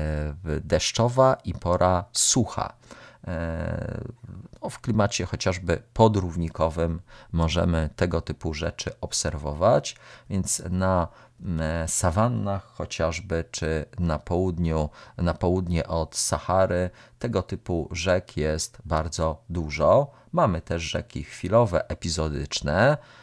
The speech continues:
i tutaj głównie w strefie zwrotnikowej, gdzie przez dłuższy czas potrafi, e, m, potra-, potrafimy nie mieć opadów atmosferycznych. Czasem się tak zdarza, że na danym terenie przez lata w ogóle nie ma deszczu,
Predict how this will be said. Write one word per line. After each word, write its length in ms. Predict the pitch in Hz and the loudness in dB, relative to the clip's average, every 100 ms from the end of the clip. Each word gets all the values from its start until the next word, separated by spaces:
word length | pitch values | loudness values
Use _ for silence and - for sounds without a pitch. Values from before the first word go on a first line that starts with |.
| - | -12
i 80 | 101 | -10
tutaj 260 | - - 80 | -6 -4 -4
głównie 360 | 98 87 82 | -2 -2 -2
w 60 | 78 | -2
strefie 420 | - 87 85 82 | -2 -4 -2 -2
zwrotnikowej, 960 | 78 78 82 - 85 78 92 87 78 73 | -4 -2 -4 -2 -4 2 4 4 0 -2
gdzie 220 | 73 69 | -6 -8
przez 420 | - - 76 71 | -4 -4 -4 -4
dłuższy 520 | 95 120 127 - - | 0 2 2 0 -2
czas 520 | 80 - 98 90 - - | -4 -2 0 0 0 -4
potrafi, 800 | - - - 87 - 85 78 - - - - | -8 -8 -4 -4 -4 -4 -4 -6 -16 -20 -10
e, 880 | 73 73 73 73 73 73 71 - - - - | -6 -4 -2 -2 -2 -2 -4 -6 -8 -12 -10
m, 540 | 80 80 - - - - | -6 -4 -4 -6 -8 -8
potra-, 300 | - 92 - - - | -6 -6 -8 -12 -8
potrafimy 560 | - - 85 107 92 | -6 -4 -2 2 4
nie 180 | 82 104 | 6 6
mieć 200 | 120 95 | 6 2
opadów 460 | - 87 92 98 - | -2 2 4 4 -2
atmosferycznych. 1000 | 90 - 85 - - 73 - - 85 104 - - | -8 -6 -4 -4 -6 -6 -6 -6 -4 -6 -12 -2
Czasem 380 | - - 80 | 0 0 -4
się 180 | 82 80 | -8 -8
tak 260 | - 95 85 | -4 -4 -2
zdarza, 360 | 95 85 82 | -2 -2 -2
że 160 | 80 82 | -6 -4
na 180 | 78 76 | -2 0
danym 420 | 87 87 80 76 | 0 2 0 -2
terenie 460 | - 82 90 80 71 | 0 2 2 2 -2
przez 420 | - - 71 - - - - | -4 -2 -2 -2 -6 -14 -2
lata 680 | 101 110 117 - 80 73 - - - 85 | 2 6 6 4 0 0 -4 -16 -14 -4
w 80 | 90 | 0
ogóle 280 | 95 104 | 2 2
nie 140 | 80 90 | 2 2
ma 160 | 85 | 2
deszczu, 580 | 78 73 - - 87 135 | 0 -2 -4 -4 0 0